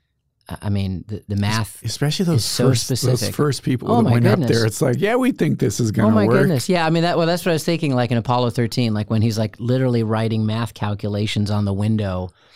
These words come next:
Speaker 1: you know, you know, using the moon as, like, the s-, point of source. It's just, it's just crazy. So that's another reason why I wouldn't go up there. I think I'd just be useless. I, I mean, if someone's like, "We need to do math," I'd be
Speaker 2: Yeah,
Speaker 1: like,
Speaker 2: but
Speaker 1: "I'm
Speaker 2: just
Speaker 1: just gonna
Speaker 2: think,
Speaker 1: die."
Speaker 2: just think how often the astronauts would like,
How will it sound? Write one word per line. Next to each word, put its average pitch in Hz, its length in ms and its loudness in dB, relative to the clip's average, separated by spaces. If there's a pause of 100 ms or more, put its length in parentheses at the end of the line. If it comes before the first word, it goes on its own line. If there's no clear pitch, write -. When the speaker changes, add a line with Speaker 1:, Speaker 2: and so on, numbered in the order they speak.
(140)
Speaker 1:
you 131 120 0
know, 104 240 -2 (320)
you 131 120 0
know, 107 120 0
using 113 360 0
the 110 60 2
moon 113 480 0
as, 107 140 -2
like, 107 180 -4
the - 80 -6
s-, - 140 -6 (120)
point 110 300 0
of 104 120 -4
source. 113 400 -2
It's - 180 -18
just, - 440 -6 (520)
it's 120 200 -4
just - 160 -4
crazy. 87 480 -8 (100)
So 90 340 -8 (340)
that's 147 200 -2
another 113 240 0
reason 101 240 -2
why 95 120 -4
I 92 60 -4
wouldn't 95 220 -6
go 92 120 -6
up 87 120 -8
there. 85 140 -6
I 92 60 -6
think 101 180 -4
I'd 90 80 -6
just 87 140 -10
be 71 80 -12
useless. - 560 -12 (720)
I, 107 220 -4
I 104 80 -4
mean, 104 160 0
if 101 80 -2
someone's 113 300 0
like, 101 120 -2
"We 117 120 0
need 127 160 0
to 107 60 -4
do 101 120 0
math," 98 480 -2
I'd 90 80 -6
be 92 60 -4
Speaker 2:
Yeah, 240 220 0
Speaker 1:
like, 170 80 -2
Speaker 2:
but 147 60 2
Speaker 1:
"I'm 151 60 2
Speaker 2:
just 185 120 2
Speaker 1:
just - 60 -6
gonna 202 120 4
Speaker 2:
think, 190 100 -2
Speaker 1:
die." 131 400 -2
Speaker 2:
just 180 220 -4
think 190 160 -2
how 143 300 -2
often 120 440 -2
the 107 120 -2
astronauts 101 560 -4
would 107 100 -10
like, 90 260 -8